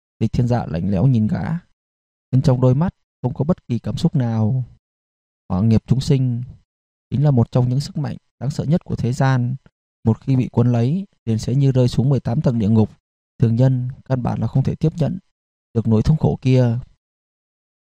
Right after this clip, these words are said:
"Không muốn, ngươi, ngươi giết ta đi."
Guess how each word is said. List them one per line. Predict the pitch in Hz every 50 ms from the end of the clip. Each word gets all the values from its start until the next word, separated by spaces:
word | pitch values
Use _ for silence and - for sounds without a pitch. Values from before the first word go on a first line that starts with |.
| -
"Không | - 135 131 123
muốn, | 117 117 123 156 190 208 - _ _ _ -
ngươi, | 127 131 131 135 131 120 117 127 131 - - _ -
ngươi | 131 127 127 127
giết | 127 151 165
ta | - 131 123 120
đi." | 120 123 123 120 113 131